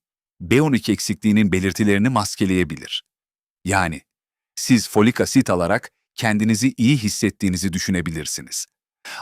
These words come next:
Ancak B on iki eksikliğinizin yol açtığı sinir hasarı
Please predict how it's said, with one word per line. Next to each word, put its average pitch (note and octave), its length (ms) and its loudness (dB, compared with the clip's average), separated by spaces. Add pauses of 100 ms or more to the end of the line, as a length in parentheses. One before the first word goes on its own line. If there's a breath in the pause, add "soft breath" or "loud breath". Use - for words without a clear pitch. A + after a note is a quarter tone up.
Ancak A#2+ 480 0
B A#2+ 200 4
on - 160 -2
iki B2+ 200 0
eksikliğinizin G2 720 -2
yol G#2+ 200 2
açtığı G2 380 -2
sinir G#2 280 0
hasarı G2 420 0